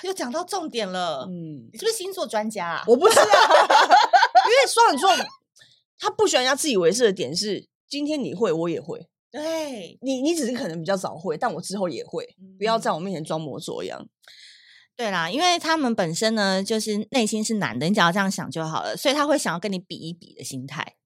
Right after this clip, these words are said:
Speaker 1: 但是他表面上可能不会说，但他回去想说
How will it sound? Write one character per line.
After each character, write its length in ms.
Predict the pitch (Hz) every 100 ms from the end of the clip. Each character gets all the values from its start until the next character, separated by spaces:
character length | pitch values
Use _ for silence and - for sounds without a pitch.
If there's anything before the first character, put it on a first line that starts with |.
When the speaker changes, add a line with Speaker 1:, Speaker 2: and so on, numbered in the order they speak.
| _ _
Speaker 1:
但 120 | 262
是 60 | 320
他 100 | 339
表 260 | - 196 160
面 180 | 233
上 160 | 226 311
可 80 | 156
能 80 | 135
不 120 | 139
会 80 | 143
说， 160 | -
但 140 | 180 226
他 40 |
回 140 | 220 175
去 100 | 196
想 140 |
说 100 | 151